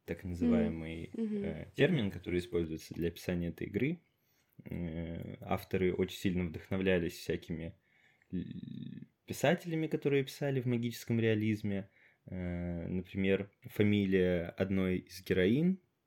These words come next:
Speaker 1: героин. <laughs> Свидание.
Speaker 2: Очень вдохновлялись.
Speaker 1: <laughs>
Speaker 2: Кое-чем.
Speaker 1: Скорее всего.
Speaker 2: <laughs> Да.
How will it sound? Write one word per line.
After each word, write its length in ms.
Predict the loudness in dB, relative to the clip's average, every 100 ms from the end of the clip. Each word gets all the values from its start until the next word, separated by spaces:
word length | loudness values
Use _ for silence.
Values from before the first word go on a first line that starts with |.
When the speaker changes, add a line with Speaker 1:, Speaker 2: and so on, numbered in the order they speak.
| -18 -18 -18 -12
Speaker 1:
героин. 680 | -8 4 6 6 6 4 2 -2 -6 -12 -14 _ _ -20 -20 -20 -16 0
<laughs> 480 | 0 0 -4 -4
Свидание. 420 | 2 4 4 4 10
Speaker 2:
Очень 300 | 10 10 6
вдохновлялись. 800 | 6 6 8 8 8 6 0 -4 -4
Speaker 1:
<laughs> 1120 | -2 -2 -2 -4 -6 -4 -4 -4 -4 -4 8
Speaker 2:
Кое-чем. 440 | 10 10 10 8 8
Speaker 1:
Скорее 420 | 6 4 0 -2
всего. 680 | -4 -6 0 0 2 2 6
Speaker 2:
<laughs> 100 | 4
Да. 380 | 4 4 4 4